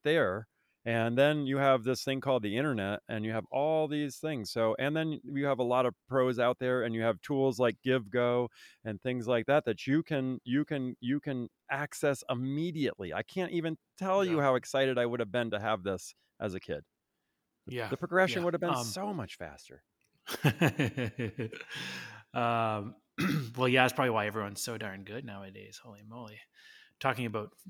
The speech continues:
Speaker 2: photo shoots, like, watching some of these young radar dudes,
Speaker 1: Oh.
Speaker 2: it's, um, it's insane what, what the level is. Um, okay, so, so there, you know, so then there's kind of two, I guess, two avenues or two components to this. You know, like, one is coming up with,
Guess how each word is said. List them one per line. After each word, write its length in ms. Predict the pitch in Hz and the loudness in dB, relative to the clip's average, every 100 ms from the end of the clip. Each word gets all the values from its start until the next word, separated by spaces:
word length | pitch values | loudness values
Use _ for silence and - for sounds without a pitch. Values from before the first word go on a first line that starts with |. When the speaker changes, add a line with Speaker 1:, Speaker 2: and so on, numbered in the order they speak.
| - _ _ _ | -20 _ _ _
Speaker 2:
photo 220 | 127 123 | -4 -2
shoots, 280 | 110 120 110 | -4 -8 -10
like, 100 | 117 | -10
watching 220 | 117 113 110 | -8 -8 -8
some 120 | 123 | -8
of 40 | |
these 160 | 117 104 | -8 -8
young 160 | 113 107 | -8 -6
radar 260 | 113 117 | -4 -4
dudes, 300 | 110 110 104 - _ _ - | -4 -8 -10 -16 _ _ -12
Speaker 1:
Oh. 80 | 143 | -10
Speaker 2:
it's, 180 | 104 110 | -8 -10
um, 280 | 104 101 110 | -10 -14 -18
it's 140 | - | -20
insane 920 | 110 104 - - - 123 127 123 110 110 - | -12 -6 -2 -2 -4 -6 -6 -6 -10 -14 -18
what, 140 | - - | -18 -16
what 200 | 180 120 | -14 -12
the 80 | 117 | -12
level 300 | 113 113 117 | -12 -10 -10
is. 140 | 117 - - - - - | -10 -14 -20 -20 -20 -4
Um, 360 | 151 131 120 110 - - | 4 6 6 2 -4 0
okay, 320 | 170 175 165 | 4 4 4
so, 420 | - 220 196 190 - - _ _ _ _ _ - | 6 12 12 10 2 -16 _ _ _ _ _ -6
so 140 | 185 | 2
there, 140 | 202 240 233 - | 6 6 4 -4
you 120 | 208 196 | 0 4
know, 80 | |
so 160 | 170 190 | 4 4
then 140 | 180 | 4
there's 140 | 175 151 | 2 2
kind 160 | 180 | 2
of 120 | 160 135 _ | 0 -4 _
two, 320 | - 196 175 143 - | -2 2 2 0 -2
I 80 | 160 | -4
guess, 220 | 147 139 | -2 -2
two 280 | - 170 160 | -2 -2 0
avenues 360 | 151 139 143 123 | 2 2 0 -4
or 40 | |
two 140 | 113 139 | -4 -6
components 460 | 113 131 131 113 | -4 -4 -2 -4
to 80 | 117 | -6
this. 280 | 107 104 - 147 _ 196 | -6 -8 -8 -14 _ -16
You 140 | 131 | -14
know, 160 | 120 120 | -12 -12
like, 180 | 120 117 | -12 -8
one 220 | 127 139 | -6 -4
is 80 | 135 | -4
coming 280 | - 135 131 | -2 -2 -2
up 180 | 131 135 | -2 0
with, 240 | 127 - | -2 -4